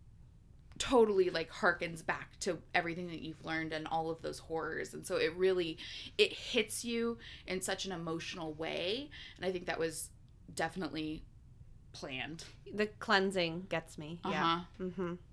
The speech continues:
Speaker 1: Yeah. But, like, you instantly, now you know who Valentine is.
Speaker 2: Yeah.
Speaker 1: Like, like, you, you understand how that kind of a society or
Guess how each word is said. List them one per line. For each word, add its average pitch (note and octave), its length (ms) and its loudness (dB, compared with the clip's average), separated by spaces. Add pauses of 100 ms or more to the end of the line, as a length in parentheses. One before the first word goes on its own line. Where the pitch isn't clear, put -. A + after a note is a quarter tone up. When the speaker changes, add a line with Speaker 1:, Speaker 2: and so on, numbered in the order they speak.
(1040)
Speaker 1:
Yeah. - 180 -4 (720)
But, F#3+ 160 4
like, G3 240 4
you G3+ 280 -2
instantly, G#3+ 560 0
now F3 220 2
you E3+ 140 -2
know D#3+ 140 0
who D#3+ 280 -6 (100)
Valentine E3+ 500 -4
is. - 220 -6 (960)
Speaker 2:
Yeah. F3+ 260 -4 (180)
Speaker 1:
Like, F3 220 0
like, F3 240 0
you, F#3+ 220 0
you F3+ 220 -2
understand D#3+ 880 0 (1120)
how D#3+ 640 4 (1800)
that E3+ 260 8 (100)
kind E3 340 -4
of D#3+ 300 2 (260)
a D3+ 460 0
society D#3 1040 -2
or D3+ 520 -6